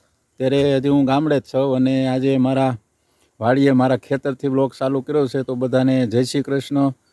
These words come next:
જય માતાજી, ગુડ મોર્નિંગ. કેમ છો બધા? મજામાં? અત્યારે હું વાડી આવી ગયો છું. અ, વરસાદ છે નહીં આજે,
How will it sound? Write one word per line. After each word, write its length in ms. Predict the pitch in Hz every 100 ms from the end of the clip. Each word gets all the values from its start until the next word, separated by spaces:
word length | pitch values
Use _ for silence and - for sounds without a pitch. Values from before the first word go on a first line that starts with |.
| _ _ -
જય 180 | 127
માતાજી, 500 | 135 139 147 143 143
ગુડ 280 | 123 131 139
મોર્નિંગ. 500 | 127 135 143 143 135
કેમ 240 | 131 139 139
છો 140 | 143
બધા? 340 | 135 131 139
મજામાં? 520 | 127 127 139 139 139 131 _ _ _ _ 123
અત્યારે 520 | 127 139 135 139 139
હું 300 | 131 135 131
વાડી 280 | 127 135 139
આવી 180 | 151
ગયો 180 | 139 127
છું. 220 | 113 151 - _ _ - -
અ, 120 | 117 120 123 123
વરસાદ 580 | 123 127 117 123 - 139
છે 240 | - 170 170
નહીં 220 | 147 123
આજે, 220 | 120 143